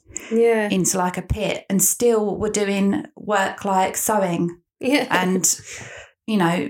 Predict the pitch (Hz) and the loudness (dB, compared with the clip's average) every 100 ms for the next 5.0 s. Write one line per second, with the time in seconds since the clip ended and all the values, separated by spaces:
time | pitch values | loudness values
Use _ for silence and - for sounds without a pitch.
0 | - - 214 202 202 220 196 196 202 190 | -10 -2 0 2 2 2 2 -2 -6 -6
1 | 196 - - 202 180 175 170 165 - 180 | -4 -4 -2 2 2 4 2 0 0 0
2 | 170 - - - _ _ - 220 220 226 | 2 2 2 0 _ _ -6 0 0 2
3 | 226 220 - 233 220 214 214 - 190 190 | 0 0 -2 0 2 2 0 0 -2 -2
4 | 226 202 - - - 240 269 208 - | -2 0 0 -2 -4 -2 0 -2 -4